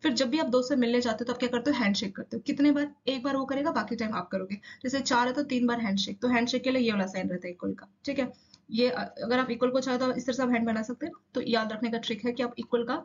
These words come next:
sign press करेंगे। अब हम अगले पे आ जाते हैं, थोड़ा बड़ा power ले लेते हैं हम लोग। मान लीजिए आपको solve करना है, ये अगला numerical आपका, numerical number two। आपको solve करना है, मान लीजिए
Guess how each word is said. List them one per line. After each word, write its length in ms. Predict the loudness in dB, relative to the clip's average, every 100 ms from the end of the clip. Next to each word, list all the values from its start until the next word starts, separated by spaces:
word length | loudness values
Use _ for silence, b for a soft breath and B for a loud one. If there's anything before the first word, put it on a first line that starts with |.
| -6
sign 240 | -4 -2
press 240 | -2 -4 -4
करेंगे। 260 | -10 -12 -18 _ _ _ _ _ _ _ _ _ _ B B B B B 6
अब 120 | 8
हम 100 | 8
अगले 200 | 6 4
पे 80 | 6
आ 100 | 4
जाते 240 | 2 2
हैं, 140 | 2 4
थोड़ा 200 | 4 6
बड़ा 200 | 6 4
power 240 | 4 2
ले 100 | 2
लेते 240 | 2 0 2
हैं 60 |
हम 60 | 2
लोग। 200 | 2 0 B B B
मान 180 | 4 6
लीजिए 220 | 4 4
आपको 160 | 2 2
solve 240 | 2 2
करना 240 | 2 2 4
है, 160 | 4 2 -4 _ _ _ _ _ 2
ये 100 | 4
अगला 180 | 4 2
numerical 400 | 2 0 -2 -2
आपका, 220 | 0 4
numerical 340 | 4 4 2
number 240 | 0 2 0 -2 -8
two। 80 | -8 -8 -20 -20 -18 -18 -18 -20 -20 B B B B B
आपको 260 | 0 2 2
solve 220 | 2 2
करना 200 | 4 4
है, 100 | 4
मान 140 | 4 4
लीजिए 380 | 4 4 2